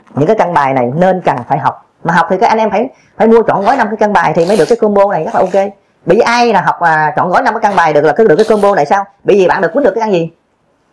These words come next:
Bạn được quýnh được căn hạ nè, quýnh được căn thượng nè, được căn truyền luôn. Đó là ba căn nó cùng một lúc. Mà có năm căn bài mà cái căn chia không là nó ba căn một. Nếu mà đúng thật ra thì ba căn này là ba triệu. Nhưng mà mình ba mua combo mình chỉ năm căn bài này gì?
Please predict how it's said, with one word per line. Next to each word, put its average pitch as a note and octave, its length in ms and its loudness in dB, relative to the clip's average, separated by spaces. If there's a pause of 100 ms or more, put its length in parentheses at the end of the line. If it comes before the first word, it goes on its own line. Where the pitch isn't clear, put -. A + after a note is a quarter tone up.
(180)
Bạn F3+ 160 -2
được C#3 120 0
quýnh G#3 100 -2
được F3+ 100 2
căn F#3+ 200 0
hạ A#2+ 380 -4
nè, C#3+ 220 -4 (140)
quýnh A3 120 2
được F3+ 100 0
căn E3 140 -2
thượng B2 280 -2
nè, C3+ 80 -4 (100)
được E3 120 0
căn D3+ 140 -2
truyền C3 200 0
luôn. C#3 160 0 (480)
Đó A#3 80 0
là G3+ 100 2
ba A#3 220 -2
căn A3 140 0
nó A#3 60 2
cùng E3 140 -4
một D3+ 100 -2
lúc. C4 180 0 (380)
Mà F#3 120 -2
có C4 60 2
năm B3+ 140 -2
căn A#3 140 0
bài F3 180 0
mà E3 100 -2
cái G#3 100 -2
căn G#3+ 140 0
chia A#3+ 220 4
không G#3+ 120 -2
là D#3+ 80 -2
nó F#3+ 60 0
ba G3+ 100 0
căn F3+ 200 -4
một. D#3+ 100 -2 (300)
Nếu D#4 220 4
mà C4 220 2
đúng C#4+ 180 2
thật - 140 0
ra A3 180 2
thì F3 100 -4
ba F#3+ 180 0
căn G3 100 -10
này D#3 100 -2
là C#3 100 2
ba D3+ 200 -2
triệu. B2 220 -8 (360)
Nhưng F#3+ 220 2
mà D#3+ 120 2
mình B2+ 180 -4
ba D3+ 160 0
mua D#3+ 100 -4
combo E3+ 320 0
mình C#3 160 -4
chỉ F3+ 260 -4
năm E3 200 -4
căn D#3+ 140 -6
bài C3+ 180 0
này B2 160 -8
gì? B2 120 -4